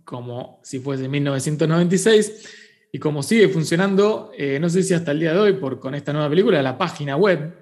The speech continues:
de Space Jam, que era una de las pocas páginas web que seguía funcionando de aquella vieja internet,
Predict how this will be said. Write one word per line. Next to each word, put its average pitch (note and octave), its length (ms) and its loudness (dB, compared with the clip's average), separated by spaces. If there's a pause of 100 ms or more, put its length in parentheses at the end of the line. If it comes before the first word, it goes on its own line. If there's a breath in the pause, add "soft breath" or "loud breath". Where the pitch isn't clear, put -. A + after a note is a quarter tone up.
(240)
de C#3 140 -10
Space C3+ 240 -8
Jam, E3+ 480 -2 (720 soft breath)
que D3+ 120 -8
era D3+ 160 0
una F#3 220 2
de D#3+ 60 0
las C3+ 120 -2
pocas G3 360 -4
páginas F3 540 -6
web F#3 320 -2
que D3 140 -6
seguía E3 280 -2
funcionando D#3 600 -4
de D#3+ 380 0
aquella D3+ 600 -6
vieja E3 500 0
internet, C#3+ 760 -6